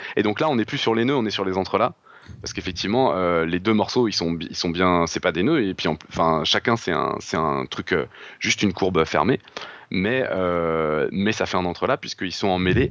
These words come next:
extrêmement. Et ça, c'est un truc, euh, les entrelacs, on peut voir quand on commence à faire les entrelacs. On prend juste, on, on, on se dit, tiens, je vais commencer par les trucs simples. Je prends juste deux ficelles et puis j'essaie de voir comment je peux les attacher l'une à l'autre.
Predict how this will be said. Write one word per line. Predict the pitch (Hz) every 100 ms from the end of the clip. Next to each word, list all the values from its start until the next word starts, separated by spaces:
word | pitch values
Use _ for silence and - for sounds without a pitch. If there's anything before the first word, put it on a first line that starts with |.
| 113
extrêmement. | 143 - - 127 107 98 - -
Et |
ça, | 90 139
c'est | 98
un | 98
truc, | - 151
euh, | 98
les | 92 92
entrelacs, | 95 101 131
on | 120
peut | 98
voir | 107 131
quand | 92
on | 90
commence | 98 117 95
à |
faire | 90 90
les |
entrelacs. | 90 - 101 135 - -
On | -
prend | - 104
juste, | 139 120 85
on, | 101
on, | 101 101
on | 101
se | 98
dit, | 104
tiens, | 131
je | 98
vais |
commencer | 92 90 107
par | 87
les |
trucs | - 90
simples. | 135 131 - -
Je | -
prends | -
juste | 98 120
deux | 107 123
ficelles | - 117 139 127
et |
puis | -
j'essaie | 90 - 98
de |
voir | 107
comment | 107 107
je | -
peux | 95
les | 98
attacher | 98 98 107
l'une | 98
à | 92
l'autre. | 131